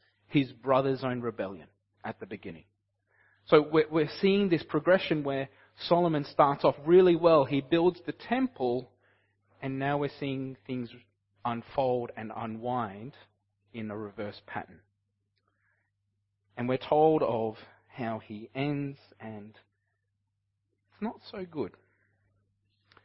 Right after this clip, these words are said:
Uh, there's a few things to note, uh, particularly in the end there. Uh, Jeroboam, who's the internal, uh, usurper,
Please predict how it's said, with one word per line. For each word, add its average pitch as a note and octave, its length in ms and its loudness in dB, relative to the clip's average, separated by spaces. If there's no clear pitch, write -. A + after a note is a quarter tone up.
Uh, G#2 420 -4
there's D3+ 140 -4
a E3 60 -8
few A3+ 200 0
things G3+ 300 0
to D3 80 -2
note, D3 340 2
uh, B2+ 180 2
particularly D3+ 560 -4
in C3 80 -4
the A#2+ 160 -4
end C#3 180 -4
there. D3 200 -8
Uh, B2+ 220 6
Jeroboam, C#3 720 6
who's A#2+ 260 -4
the A#2 120 -4
internal, B2+ 680 -4
uh, A2 480 -8
usurper, C3+ 560 -2